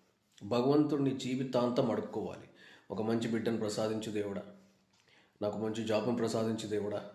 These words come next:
మంచి భర్తను ప్రసాదించు దేవుడా." ఇవన్నీ అడుక్కోవడాలు కాదా? ఉం? దేవుడి ముందు కుప్-, కుప్పిగంతులా? దేవుడి ప్రసాదం ముందు కుప్పిగంతులా? శివజ్యోతి,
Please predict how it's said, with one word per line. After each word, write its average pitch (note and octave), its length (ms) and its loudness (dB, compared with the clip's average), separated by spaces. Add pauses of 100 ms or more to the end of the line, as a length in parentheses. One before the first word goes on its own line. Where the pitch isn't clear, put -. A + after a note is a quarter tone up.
మంచి A#2 180 -2
భర్తను A2+ 360 2
ప్రసాదించు A2+ 500 -4
దేవుడా." F#2+ 300 -4 (500)
ఇవన్నీ B2 220 4
అడుక్కోవడాలు A#2 480 2
కాదా? - 360 -6 (360)
ఉం? - 380 2 (440)
దేవుడి D#3+ 600 6
ముందు C#3 240 4
కుప్-, - 360 -4
కుప్పిగంతులా? A2 800 2 (760)
దేవుడి C3 220 6
ప్రసాదం A#2+ 800 2
ముందు F3+ 420 -2
కుప్పిగంతులా? G#2 680 0 (1500)
శివజ్యోతి, C3+ 680 2